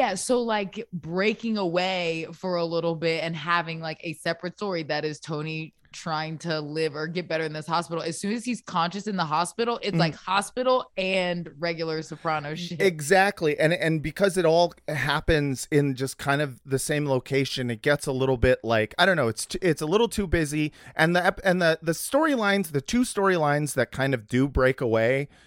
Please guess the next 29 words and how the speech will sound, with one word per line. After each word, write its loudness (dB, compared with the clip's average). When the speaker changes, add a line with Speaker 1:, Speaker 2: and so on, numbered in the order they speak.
Speaker 2:
from 0
the -2
hospital, 0
um, 2
although 6
they 6
are 8
still 4
in 4
the 4
hospital 4
as 0
well, 4
is 2
Paulie's 4
storyline 2
about 2
finding 0
out 2
who 4
his 2
real 6
mother 4
is, 4
and 0
then 4
also 2
Bobby's 2
storyline, 2